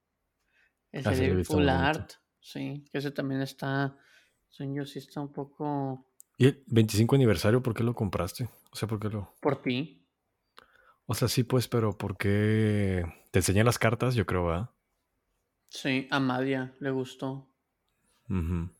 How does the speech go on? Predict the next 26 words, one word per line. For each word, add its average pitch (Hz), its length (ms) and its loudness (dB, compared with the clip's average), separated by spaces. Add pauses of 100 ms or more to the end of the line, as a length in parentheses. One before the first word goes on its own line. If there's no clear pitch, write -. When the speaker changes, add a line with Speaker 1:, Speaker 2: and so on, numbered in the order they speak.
(400)
Speaker 1:
Le 143 60 -8
empezó 139 240 -2
a 135 80 2
gustar 139 340 -4
a 139 40 -2
Madia 139 420 -4
de 143 120 -8
que, 135 280 -12
"Ah, 160 360 -10 (100)
las 135 200 -6
quiero, 147 220 0
están 143 180 -4
muy 143 140 -2
bonitas". 135 640 -6
Y 143 140 -6
también 147 200 0
porque 185 220 -6
dijimos 147 440 -6
que 139 400 -8 (880)
sentimos 143 420 -6
que 151 100 -6
eventualmente 143 640 -2
van 139 180 0
a 139 40 -2
valer 135 360 -4 (1120)
más. 131 360 0